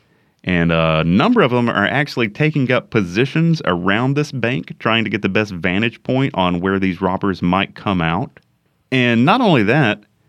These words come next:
apparently several of these town folk have brought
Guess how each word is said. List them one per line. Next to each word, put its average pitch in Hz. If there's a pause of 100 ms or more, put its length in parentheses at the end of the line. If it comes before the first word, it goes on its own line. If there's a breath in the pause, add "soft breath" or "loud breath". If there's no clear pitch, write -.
(340)
apparently 165 (180)
several 151
of 127
these 117
town 131
folk 120 (120)
have 95 (260)
brought 120